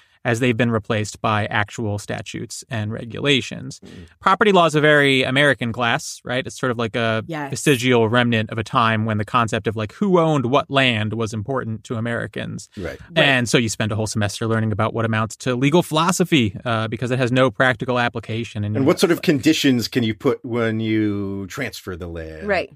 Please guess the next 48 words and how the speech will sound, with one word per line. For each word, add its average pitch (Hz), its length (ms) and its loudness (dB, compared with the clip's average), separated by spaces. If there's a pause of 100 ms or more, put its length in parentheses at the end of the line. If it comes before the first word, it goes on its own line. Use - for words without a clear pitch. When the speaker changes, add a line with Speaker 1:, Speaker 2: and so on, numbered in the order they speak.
Speaker 1:
Right. 175 240 4
Speaker 3:
Right. - 180 -2 (180)
Speaker 1:
Shit 294 260 -4
like 160 220 0
that. 123 280 0 (160)
And 170 300 0 (240)
it's 180 180 0
so 285 680 2
completely 151 1000 0
detached 139 680 -2
from 131 240 0
the 131 140 0
reality 131 680 -2
of, 117 240 -4
like, 113 200 -4
the 120 80 -10
practice 120 560 -4
of 117 120 0
law 110 440 -2 (500)
that 139 400 4 (220)
you 165 140 4
have 220 180 2
to 196 80 0
take - 280 2
other 143 240 2
classes 110 380 -2
to 131 100 -4
actually 117 360 -4
get 107 120 -4
good 120 140 -8
at - 80 -12
property. 123 380 -4
If 127 100 -10
you 139 60 -4
wanna 147 200 2
do, 180 380 4
like, 139 220 -2 (160)
passing 151 440 0
of 147 220 -4
property, 160 400 4
you 160 140 0
need 139 140 -2
to 139 40 -6
take, 143 220 -4
like, 139 240 -2
trusts 123 260 -6
and 143 100 -4
estates. - 520 -6